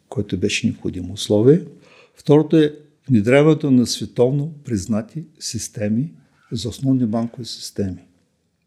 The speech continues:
След това имаме български-, приватизация на българските банки. Новите собственици често пъти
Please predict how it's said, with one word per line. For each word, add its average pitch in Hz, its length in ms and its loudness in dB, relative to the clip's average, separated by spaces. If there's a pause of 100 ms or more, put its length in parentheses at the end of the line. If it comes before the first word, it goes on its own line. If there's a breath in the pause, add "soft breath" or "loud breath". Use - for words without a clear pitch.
(160)
След 160 300 6
това 175 380 2 (600)
имаме 156 320 6 (760)
български-, - 580 2 (340)
приватизация 120 640 2
на 120 60 2
българските 110 520 -6
банки. 90 400 -16 (380)
Новите 117 440 4
собственици 98 800 -4 (520)
често 135 360 4
пъти 113 400 2